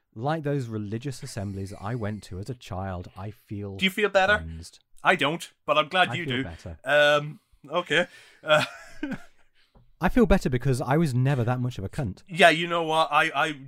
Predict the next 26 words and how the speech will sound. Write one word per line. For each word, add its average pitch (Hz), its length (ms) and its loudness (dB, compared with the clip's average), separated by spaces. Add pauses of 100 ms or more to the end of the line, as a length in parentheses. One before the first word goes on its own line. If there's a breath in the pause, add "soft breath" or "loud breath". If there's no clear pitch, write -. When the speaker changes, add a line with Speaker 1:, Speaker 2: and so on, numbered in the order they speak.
Speaker 2:
normally 147 560 -6
I 131 100 0
would 131 160 -6
try 123 160 -6
and 117 100 -8
defend 120 320 -8
myself, 113 520 -8
but 120 200 -8 (180)
I, 117 140 0 (180)
I, 110 220 -6
not 117 240 -10
even 107 240 -12
I 107 160 -8
could 104 160 -14
do 107 140 -8
it 104 100 -14
for 104 100 -16
that 104 240 -8
one. 101 160 -14
Yeah, 104 120 -12
no, 101 180 -16
I 135 100 -4
was 92 160 -16
a 82 100 -20 (280)
bastard 92 560 -10
back 92 280 -14